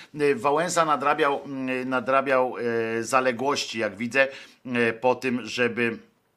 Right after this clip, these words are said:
e, no, jak się to mówi, po komunie i tak, em, dalej. Kwaśniewski kogo, e, nagrodził tutaj? O, Stanisława Lema. No to widzicie, faktycznie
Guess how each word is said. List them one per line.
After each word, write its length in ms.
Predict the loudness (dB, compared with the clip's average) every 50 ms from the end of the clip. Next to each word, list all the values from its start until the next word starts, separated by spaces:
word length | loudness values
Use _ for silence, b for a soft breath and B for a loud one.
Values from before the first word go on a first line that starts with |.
| _ _ _ _ _ _ _ -16 -10
e, 300 | -8 -8 -6 -6 -6 -6 -4
no, 160 | -4 -4 -4
jak 180 | -4 -6 -6 -6
się 100 | -10 -8
to 80 | -6
mówi, 220 | -4 -4 -4 -4 -2
po 280 | 2 4 4 4 4 B B B B B _
komunie 540 | -6 -4 -4 -4 -4 -4 -4 -2 -4 -4 -4
i 160 | -6 -10 -6
tak, 320 | -2 -2 -2 -2 -2 -6 -8
em, 440 | -6 -6 -6 -6 -6 -6 -6 -6
dalej. 320 | -6 -6 -6 -6 -8 -12 -8
Kwaśniewski 720 | 0 2 2 2 2 0 0 0 0 -2 -4 -10 -10 -6
kogo, 380 | 0 0 0 2 2 -2 -2 B B B B B _ -8
e, 40 | -6 -4 -4 -4 -2 -2 -2 -2 -2 -2 -2 -2 -2 -4 -4 -4 -4 -4 -6 -6 -8 -8 -10 -10 -12 -12 -12 -12 -12 -12 -10 -4
nagrodził 640 | -4 -2 -2 -2 -2 -2 -2 -2 -4 -6 -8 -10 -12
tutaj? 260 | -12 -10 -10 -8 -2
O, 200 | 0 0 0 0
Stanisława 560 | 0 0 0 0 0 -2 -2 -2 0 0 2
Lema. 300 | 2 2 2 2 2 0
No 100 | -2 -2
to 120 | -4 -4 -6
widzicie, 260 | -6 -6 -8 -8 -8
faktycznie 500 | -8 -12 -12 -10 -10 -10 -6 -6 -6